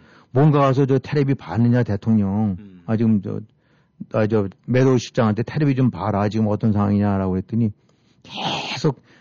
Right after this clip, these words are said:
Speaker 1: 메시지만 주고받고 있다는 거예요. 전화, 셀폰
Speaker 2: 음.
Speaker 1: 들여다보면서. 그러니까 아마 이제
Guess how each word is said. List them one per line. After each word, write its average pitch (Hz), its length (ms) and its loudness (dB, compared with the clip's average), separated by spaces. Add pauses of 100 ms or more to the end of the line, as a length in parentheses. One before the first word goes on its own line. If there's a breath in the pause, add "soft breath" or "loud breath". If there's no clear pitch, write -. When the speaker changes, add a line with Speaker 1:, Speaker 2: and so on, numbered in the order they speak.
Speaker 1:
메시지만 139 560 2
주고받고 113 420 -2
있다는 104 220 -2
거예요. 113 140 0
전화, 98 420 -4
셀폰 113 360 -4
Speaker 2:
음. - 20 0
Speaker 1:
들여다보면서. 95 600 -4
그러니까 101 260 -4
아마 110 180 2
이제 110 160 0